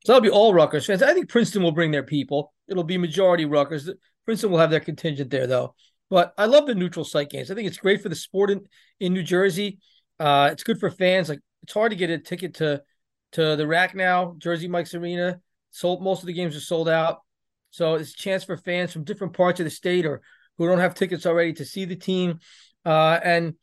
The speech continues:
look, it's been a long time coming against Princeton. It's been ten years. Steve didn't end the series. That was Eddie Jordan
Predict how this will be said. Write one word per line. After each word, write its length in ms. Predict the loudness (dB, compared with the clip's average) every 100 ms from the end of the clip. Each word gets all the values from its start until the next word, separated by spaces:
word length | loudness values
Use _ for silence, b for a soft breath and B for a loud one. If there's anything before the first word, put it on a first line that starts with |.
| _ _ _ 0
look, 220 | 0 0
it's 140 | -4
been 120 | -2
a 40 | 0
long 240 | 0 0
time 180 | -2 -4
coming 300 | -2 -4 -2
against 300 | -4 -6 -6
Princeton. 360 | -8 -6 -8 -10
It's 120 | -8
been 160 | -8
ten 260 | -2 0 2
years. 340 | 2 0 -4 -10 _ _ _ _
Steve 360 | -10 0 0 2
didn't 260 | -2 -2
end 240 | -2 -2 -2
the 40 |
series. 440 | -4 -2 0 0 -2
That 100 | -2
was 160 | -2
Eddie 200 | -4 -6
Jordan 600 | -4 -2 0 -2 -6 -14